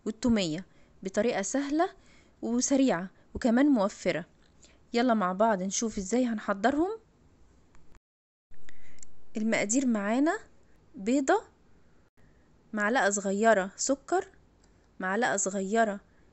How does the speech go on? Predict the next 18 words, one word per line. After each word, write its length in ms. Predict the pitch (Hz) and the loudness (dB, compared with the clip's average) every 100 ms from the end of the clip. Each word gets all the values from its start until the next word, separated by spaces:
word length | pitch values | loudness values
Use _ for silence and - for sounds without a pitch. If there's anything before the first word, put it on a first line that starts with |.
| _ | _
ملح، 520 | 202 247 427 - - - - _ _ - | 0 2 0 -4 -16 -20 -20 _ _ -10
معلقة 360 | 180 208 240 | -4 -2 0
صغيرة 440 | 226 196 196 240 226 | -2 -2 -2 -2 -2
مستردة 520 | 202 - 277 285 302 | -4 0 0 4 2
لو 140 | 240 | 2
موجودة، 580 | 226 226 190 170 - 170 _ _ _ _ _ _ - - - | 0 0 -2 -6 -6 -10 _ _ _ _ _ _ -6 -2 0
معانا 520 | 202 202 247 226 190 196 | 0 0 0 0 -2 -2
معلقة 440 | 190 202 247 - | 0 0 0 -2
كبيرة 360 | 196 214 233 208 | -4 -4 -4 -2
خل 320 | - 277 403 - - - - - - | 2 2 2 -6 -20 -20 -20 -16 -6
وعصير 380 | 208 214 302 277 | -2 0 0 0
ليمونة، 500 | 247 214 175 156 190 - - - - _ - - - | 0 0 -2 -6 -10 -18 -20 -20 -20 _ -20 -20 -8
كوباية 480 | 220 196 269 233 | -4 2 4 4
صغيرة 520 | 202 190 190 202 226 208 | 2 0 0 4 4 6
مية، 380 | 196 254 339 466 - - - - - - - - - - - - - - | 2 2 0 -2 -8 -20 -20 -20 -20 -20 -20 -20 -20 -20 -20 -20 -20 -10
معلقة 440 | 202 196 226 269 196 | -2 2 4 4 2
ونص 540 | 214 233 269 - - - - | 0 0 -2 -4 -6 -12 -14
كبيرة، 480 | 190 226 220 180 | -6 -2 2 2